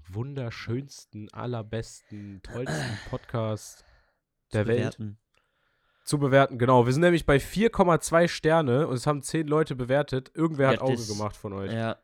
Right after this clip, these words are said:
Speaker 2: das ist gar nicht gut. Also,
Speaker 1: Also bringt das mal auf fünf Sterne, teilt es in der
Speaker 2: Mit
Speaker 1: Stimmt, äh, Jörn hat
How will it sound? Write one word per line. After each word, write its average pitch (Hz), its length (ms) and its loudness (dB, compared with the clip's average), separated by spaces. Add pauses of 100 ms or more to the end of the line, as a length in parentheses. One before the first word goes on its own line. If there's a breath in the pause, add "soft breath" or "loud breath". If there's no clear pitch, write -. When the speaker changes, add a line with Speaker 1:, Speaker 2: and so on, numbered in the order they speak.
(320)
Speaker 2:
das 113 180 -10
ist - 200 -12
gar 113 160 -4
nicht 110 200 -8
gut. 110 340 -12 (260)
Also, 104 240 -14
Speaker 1:
Also 135 260 2
bringt 156 220 0
das 170 120 0
mal 160 120 2
auf 151 160 4
fünf 160 220 -4
Sterne, 180 520 0 (200)
teilt 147 240 2
es 127 100 -6
in 160 60 -4
der 156 100 2
Speaker 2:
Mit - 100 -16 (180 loud breath)
Speaker 1:
Stimmt, - 440 0 (240)
äh, 160 360 6
Jörn 190 420 4
hat 185 300 -2